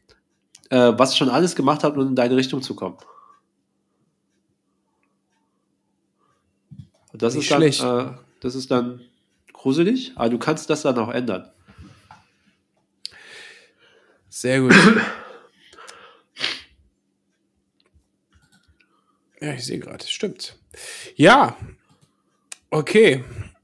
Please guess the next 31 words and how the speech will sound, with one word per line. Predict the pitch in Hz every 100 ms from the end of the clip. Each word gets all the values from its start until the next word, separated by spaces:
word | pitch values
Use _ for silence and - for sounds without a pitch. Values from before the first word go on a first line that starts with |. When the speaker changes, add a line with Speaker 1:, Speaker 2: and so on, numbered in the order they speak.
| - -
Speaker 2:
Also, | 151 175 202 208 185 -
ähm, | 156 156 151 147 127
meine | 139 156
Empfehlung, | 151 147 - 156 165 165 160 - - - _ _ _ _ _ _ - - _ -
kauft | - 127 127
keine | - 127 123 123
Boxershorts | 113 113 - 120 117 113 -
bei | 98
Menschen, | 104 104 113 104 110
die | 110 107
behaupten, | 98 110 98 - 110 101
es | 101 -
kommen | - 113 113
keine | 117 123
Löcher | 131 143
mit | 131 127
rein. | 127 147
Es | 127
ist | 120 131
eine | 135
Lüge | 131 165 180 175
und | - 139 135
sie | 127
gehen | 123 127
so, | 123
es | 120
geht | 127 127
sogar | - 131
noch | 123 127
viel | - 160
schneller. | - 131 123 139 147